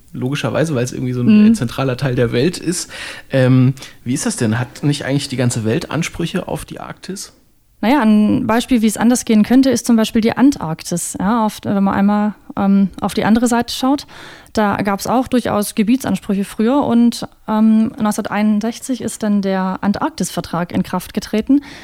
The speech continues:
Speaker 2: Da haben sich z-, zuerst mal zwölf Länder darauf geeinigt, dass die Antarktis, ähm, ausschließlich zur friedlichen Nutzung, ähm, vorbehalten ist,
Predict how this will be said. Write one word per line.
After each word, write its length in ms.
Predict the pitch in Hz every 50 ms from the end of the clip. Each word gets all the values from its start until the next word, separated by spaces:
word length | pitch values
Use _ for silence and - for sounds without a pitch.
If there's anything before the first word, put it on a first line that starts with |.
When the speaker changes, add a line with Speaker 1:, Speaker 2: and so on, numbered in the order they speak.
| - - -
Speaker 2:
Da 120 | - 214
haben 220 | 202 226 240 240 226
sich 300 | 226 240 220 - - -
z-, 180 | - - - - -
zuerst 340 | 220 - 220 220 - - -
mal 120 | 190 180
zwölf 320 | - - 226 247 254 -
Länder 360 | 254 247 247 247 240 240 240 220
darauf 280 | 226 214 220 208 -
geeinigt, 420 | - 208 - 190 220 240 233 - 226
dass 140 | 208 -
die 100 | - 233
Antarktis, 800 | - 208 196 - - 208 226 226 - - 233 226 - - - - - - - - - - _ _ _ -
ähm, 320 | 220 214 214 214 214 220 -
ausschließlich 520 | 214 247 302 285 - 277 262 - 262 233
zur 120 | - 240 -
friedlichen 360 | - 240 - 233 208 226 220
Nutzung, 440 | 233 240 - - - 202 190 185 185
ähm, 460 | - 185 180 180 180 180 180 185 - _ -
vorbehalten 560 | - - 202 226 262 233 247 262 269 - 254
ist, 380 | 254 247 254 - - - -